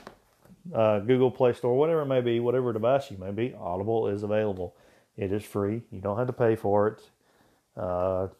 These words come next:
you can go on there and search my name, Jacob Parson, and you will see all of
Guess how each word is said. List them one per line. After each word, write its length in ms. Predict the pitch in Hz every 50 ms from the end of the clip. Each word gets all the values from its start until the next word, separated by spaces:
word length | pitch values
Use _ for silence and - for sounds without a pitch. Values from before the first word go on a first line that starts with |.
| _ _ _ _ 165
you 80 | 127 98
can 80 | 95
go 160 | 95 104 110 120
on 120 | 131 127
there 220 | 123 117 117 117
and 160 | 123 127 117 -
search 280 | - 117 123 123 -
my 120 | 127 123 127
name, 260 | 120 117 113 117 117
Jacob 260 | 110 113 113 135 123
Parson, 440 | - 123 113 110 107 - 117 110 120 _ _ _ _ _ _ _ _ _ _ -
and 320 | 104 104 104 104 101 98
you 120 | 98 104 101
will 140 | 104 110 107
see 480 | - - - 101 98 98 98 92 95 120 -
all 680 | - 113 104 104 107 107 107 107 107 107 107 110 110 -
of 340 | - 104 101 101 101 98 98